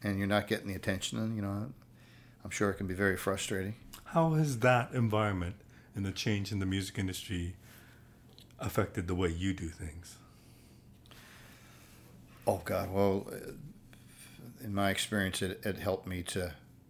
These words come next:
Speaker 1: to establish a market in Europe, because I had to, if I hadn't have got that offer from that label in ninety, beginning of ninety-nine, end of ninety-eight, I probably wouldn't have been lucky enough to get over there.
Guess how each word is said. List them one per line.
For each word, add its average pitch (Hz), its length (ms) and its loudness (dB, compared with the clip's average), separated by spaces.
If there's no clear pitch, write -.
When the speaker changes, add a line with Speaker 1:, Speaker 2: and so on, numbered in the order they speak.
Speaker 1:
to 92 140 -2
establish 90 460 -2
a 98 40 -4
market 95 320 0
in 90 100 -4
Europe, 92 340 2
because 92 240 -4
I 95 80 0
had 92 120 -2
to, 101 40 0
if 95 240 -2
I 98 80 2
hadn't 95 220 2
have 92 100 -2
got 92 200 -2
that 90 120 0
offer 92 280 0
from 90 100 -4
that 92 160 -2
label 95 360 4
in 90 140 -2
ninety, 92 760 -4
beginning 101 380 0
of 95 60 0
ninety-nine, 95 640 2
end 98 180 0
of 87 80 -4
ninety-eight, 92 480 2
I 101 100 6
probably 98 540 6
wouldn't 90 340 0
have 87 160 -4
been 90 140 -4
lucky 95 240 0
enough 85 180 -6
to 90 80 -2
get 85 120 -4
over 92 280 2
there. 85 280 -4